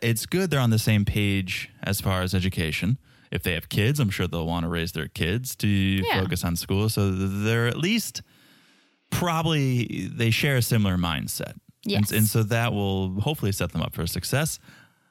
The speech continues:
Speaker 1: Again, as I said, we will discuss our predictions of whether they'll stay together or not at the end.
Speaker 2: Yes. Well, for Kristen, Kirsten.
Speaker 1: Kirsten.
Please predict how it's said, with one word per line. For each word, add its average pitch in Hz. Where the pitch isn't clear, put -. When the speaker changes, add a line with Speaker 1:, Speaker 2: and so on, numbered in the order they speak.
Speaker 1:
Again, 104
as 98
I 92
said, 95
we 95
will 90
discuss 120
our 85
predictions 110
of 87
whether 87
they'll 82
stay 90
together 87
or 82
not 78
at 76
the 85
end. 50
Speaker 2:
Yes. -
Well, 277
for 269
Kristen, 208
Kirsten. 185
Speaker 1:
Kirsten. -